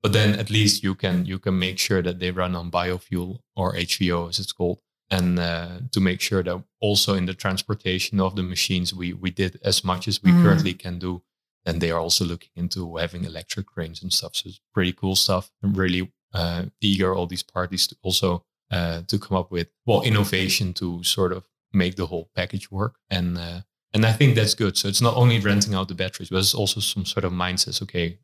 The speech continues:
Speaker 1: we're, we're doing it this way, and how, but how can we make it better? How
Speaker 2: Yeah.
Speaker 1: can we improve on w-, what we're currently doing without, um, compromising so much on comfort or, or quality, but basically making it better than it
Speaker 2: Mm.
Speaker 1: already was.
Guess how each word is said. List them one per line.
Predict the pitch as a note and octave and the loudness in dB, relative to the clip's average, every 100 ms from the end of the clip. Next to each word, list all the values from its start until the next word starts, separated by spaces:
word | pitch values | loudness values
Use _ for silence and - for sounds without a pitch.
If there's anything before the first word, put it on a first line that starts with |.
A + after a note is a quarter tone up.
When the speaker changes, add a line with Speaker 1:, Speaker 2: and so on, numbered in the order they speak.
| - | 0
Speaker 1:
we're, | F#2+ G2+ - G2+ | 0 0 -6 -8
we're | F#2 G2+ | -4 0
doing | G2+ | 2
it | F#2+ E2+ | 0 0
this | G2 G2+ - | 0 0 0
way, | F#2 G2+ C3 - - | -2 -2 -2 -6 -4
and | F#2 F2+ | -2 0
how, | E2+ F2+ F#2 - | 0 -2 -2 -6
but | - E2+ | -6 -2
how | F2 | -2
can | F2+ F#2+ | -2 -4
we | F2 | -2
make | E2+ F2 | -2 -4
it | - - | -8 -6
better? | F2 E2+ D2+ - - | -4 -4 -6 -12 4
How | F3+ | 6
Speaker 2:
Yeah. | E3+ | 6
Speaker 1:
can | - F2 | 4 2
we | F2 | 0
improve | E2+ - - F2 - | -4 -6 -2 -2 -4
on | - F2 - _ _ | -6 -6 -8 _ _
w-, | F2+ - | -6 -2
what | F#2 F2 | -2 -2
we're | F2 - | -6 -2
currently | G2 F2+ F#2 | -2 0 0
doing | F2+ F2+ F#2 F2+ | 0 0 -2 -4
without, | E2+ F2 E2+ E2+ - _ _ | -4 -2 0 0 -6 _ _
um, | F2+ F2 F2 F2 F2 F2 G2+ _ _ _ - | -2 0 0 -2 -4 -6 -10 _ _ _ 2
compromising | G#2 G2 F#2+ F2+ F#2 G#2 | 4 4 2 0 0 0
so | - | 0
much | F2+ F2 F2+ | 0 -2 -2
on | G#2 G2+ | -2 -2
comfort | - G2 F2 F#2 E2+ - | 0 -2 -2 -4 -4 -4
or, | F#2+ E2+ E2 | -2 -2 -4
or | F2+ | -10
quality, | - - F#2 F#2 - G2 G2+ _ _ | -12 -4 0 0 2 0 0 _ _
but | G2+ F#2+ G2 F2+ - | -2 -2 -2 -8 -12
basically | - F2+ F2+ A#2 - F2+ E2+ _ _ _ | -4 0 0 -2 -2 -2 -2 _ _ _
making | F#3+ D#3 - F#2+ | 0 0 -2 -6
it | E2+ | -4
better | F2 F2 - D#2+ _ _ | -6 -8 -10 -18 _ _
than | F2 | 4
it | F3 | 6
Speaker 2:
Mm. | D#3+ | 6
Speaker 1:
already | D#3 E2 | 2 -2
was. | E2+ F#2 - | -8 -10 -8